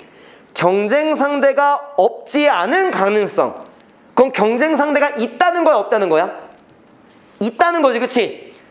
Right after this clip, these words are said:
경쟁 상대가 없지 않다 이거니까. not on이니까. 그러니까 not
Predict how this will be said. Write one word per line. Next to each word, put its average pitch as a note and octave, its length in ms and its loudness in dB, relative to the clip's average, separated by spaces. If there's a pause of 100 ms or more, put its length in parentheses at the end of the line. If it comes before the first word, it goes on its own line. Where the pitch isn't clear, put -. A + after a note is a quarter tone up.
(140)
경쟁 C#4 480 0
상대가 C#4+ 480 0
없지 D#4 540 0
않다 C4 400 0
이거니까. F#3+ 560 -2 (320)
not B3 280 2 (180)
on이니까. A3 680 0 (480)
그러니까 B3 360 2
not D#4 180 0